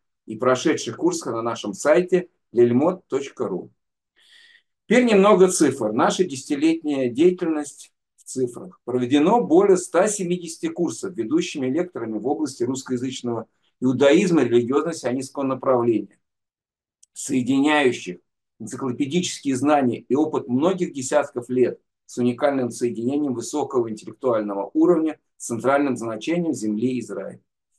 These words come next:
На нашем канале YouTube с более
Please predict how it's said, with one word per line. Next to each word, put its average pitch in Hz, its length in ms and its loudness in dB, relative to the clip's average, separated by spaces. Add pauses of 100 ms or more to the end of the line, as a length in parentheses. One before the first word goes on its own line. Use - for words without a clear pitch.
(200)
На 120 120 0
нашем 180 360 4
канале 165 420 4
YouTube 147 640 -2 (460)
с 98 120 -16
более 165 580 4